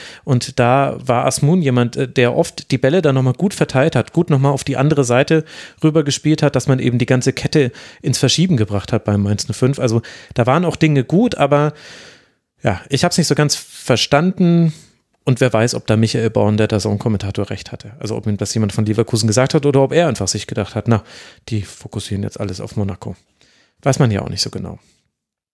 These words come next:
Nach Monaco geht's dann auf jeden Fall zum S C Freiburg.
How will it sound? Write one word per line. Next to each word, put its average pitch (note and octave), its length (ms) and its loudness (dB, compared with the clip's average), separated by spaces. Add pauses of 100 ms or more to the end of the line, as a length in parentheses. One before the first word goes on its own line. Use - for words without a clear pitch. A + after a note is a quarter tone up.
(640)
Nach D3 280 0
Monaco D#3 420 2
geht's D3+ 200 -4
dann C3 140 0
auf B2+ 160 -4
jeden C3 120 2
Fall A#2+ 300 0
zum A#3 280 0
S F3 200 0
C D3+ 100 0
Freiburg. B2 460 0